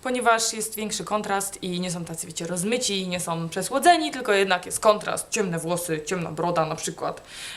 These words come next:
E, no tam nie taka znowu jakaś broda, ale jakiś tam <laughs> zarościk. E, i wtedy jakiś różowy t-shirt, tylko oczywiście niech to nie będzie różowy t-shirt z, e, z jednorożcem, tak, albo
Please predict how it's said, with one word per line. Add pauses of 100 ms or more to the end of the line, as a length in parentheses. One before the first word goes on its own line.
E,
no
tam
nie
taka
znowu
jakaś
broda,
ale
jakiś
tam
<laughs>
zarościk. (360)
E,
i
wtedy
jakiś
różowy
t-shirt,
tylko
oczywiście
niech
to
nie
będzie
różowy
t-shirt
z,
e,
z
jednorożcem,
tak,
albo